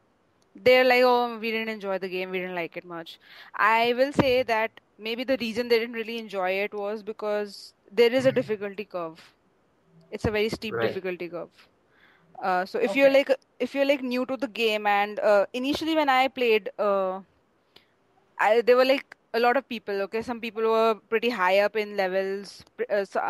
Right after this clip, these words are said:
Speaker 1: I was not that high. I was around three, level three or something. So
Speaker 2: Mm-hmm.
Speaker 1: it got a little hard, especially if the monster was someone who has been playing since some time. So
Speaker 2: Okay.
Speaker 1: it's basically, uh, if you're a noob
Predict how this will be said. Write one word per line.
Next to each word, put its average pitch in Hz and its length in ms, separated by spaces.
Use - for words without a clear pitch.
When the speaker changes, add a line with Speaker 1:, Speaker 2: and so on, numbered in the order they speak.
Speaker 1:
I 202 140
was 220 440
not 208 280
that 208 180
high. 185 260
I 190 80
was 190 200
around 190 240
three, 208 460
level 214 280
three 202 180
or 208 100
something. 277 420
So 220 640
Speaker 2:
Mm-hmm. 160 360
Speaker 1:
it 240 240
got 320 220
a 349 60
little 330 260
hard, 226 380
especially 262 480
if 254 120
the 294 100
monster 226 560
was 254 200
someone 226 440
who 220 360
has 202 260
been 208 220
playing 190 400
since 196 240
some 190 200
time. 156 300
So - 80
Speaker 2:
Okay. 113 460
Speaker 1:
it's - 180
basically, 277 760
uh, 226 220
if - 180
you're 277 180
a 302 360
noob 240 460